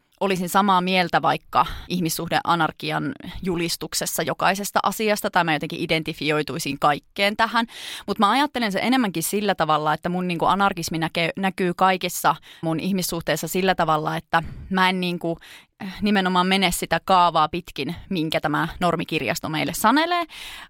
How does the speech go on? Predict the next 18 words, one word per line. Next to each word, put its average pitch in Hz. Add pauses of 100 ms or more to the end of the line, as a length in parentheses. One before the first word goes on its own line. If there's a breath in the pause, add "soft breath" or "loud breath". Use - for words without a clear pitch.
(180)
vaan 196 (220)
mä 180
yritän 165
aina, 175
niinku, 160
miettiä, 170
että 165
no, 170
mikä 208
palvelee 165
parhaiten 170
minua 175
ja 156
tota 156
toista 160
ihmistä 160 (500 loud breath)
ja 160
meidän 151